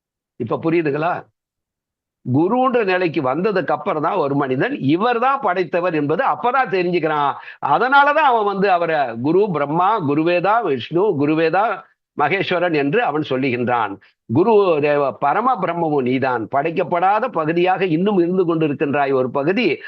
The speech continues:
அதுவும் நீயேதான்" என்பதை அந்த குருவை பார்த்ததுக்கு அப்புறம் தான் அவன் உணர்கின்றான்.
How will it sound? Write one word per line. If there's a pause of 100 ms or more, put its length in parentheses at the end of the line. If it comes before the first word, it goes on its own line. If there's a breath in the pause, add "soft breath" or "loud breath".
(180 loud breath)
அதுவும்
நீயேதான்"
என்பதை
அந்த
குருவை
பார்த்ததுக்கு
அப்புறம்
தான்
அவன்
உணர்கின்றான்.